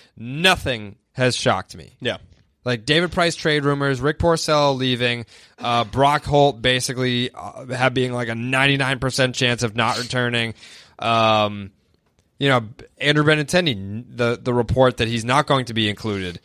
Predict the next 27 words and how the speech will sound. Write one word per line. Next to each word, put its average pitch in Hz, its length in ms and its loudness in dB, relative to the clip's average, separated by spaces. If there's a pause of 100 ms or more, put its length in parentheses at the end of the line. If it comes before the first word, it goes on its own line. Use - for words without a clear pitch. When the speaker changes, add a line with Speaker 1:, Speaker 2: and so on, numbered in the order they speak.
(280)
Speaker 1:
in 107 100 -4
a 104 60 -2
trade. 90 300 -4
That, 107 160 -4 (140)
that 90 180 -4
doesn't 104 200 -6
surprise 123 320 0
me 170 220 -4
either. 123 260 0
You 107 120 -2
know, 107 80 -4
Jackie 139 340 -4
Bradley 156 400 2
being 123 280 0
on 120 80 -4
the 117 60 -6
trading 113 380 0
block. 104 420 0 (400)
Um, 107 340 -2
Speaker 2:
For - 120 -6
Speaker 1:
I 170 80 4
think 240 180 -4
the 202 60 -2
Speaker 2:
straight 160 100 4
Speaker 1:
only 208 160 2
Speaker 2:
year. 165 120 0
Speaker 1:
thing, 147 320 -4